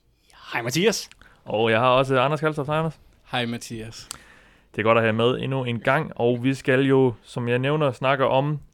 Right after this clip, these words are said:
Speaker 2: den her kommende sæson, og vi skal snakke om, øh, U et-kampene. Det er fedt endelig at have nogle kampe, rent faktisk at snakke om. Sikke-, sikkert lang tid, der er gået.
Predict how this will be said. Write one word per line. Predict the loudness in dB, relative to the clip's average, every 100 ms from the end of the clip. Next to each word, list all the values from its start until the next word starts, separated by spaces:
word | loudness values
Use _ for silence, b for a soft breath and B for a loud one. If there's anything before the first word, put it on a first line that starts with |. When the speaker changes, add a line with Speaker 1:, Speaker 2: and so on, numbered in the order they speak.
| -8
Speaker 2:
den | -4 -2
her | -2
kommende | -4 -6
sæson, | -6 -4
og | -2 -4
vi | -6
skal | -8
snakke | -4 -4 -4
om, | -6 -4
øh, | -4 -2
U | -2
et-kampene. | -2 0 0 0 -2 -4
Det | -6
er | -6
fedt | -2 -2
endelig | -2 -2 0
at |
have | 0
nogle | -2
kampe, | -2 -2 -2
rent | -2 -2
faktisk | -2 -4
at | -4
snakke | -2 0 0
om. | -2 -6 -8
Sikke-, | -6 -2 -2
sikkert | -2 -2 0
lang | -2
tid, | -2 0
der | 0
er |
gået. | 4 2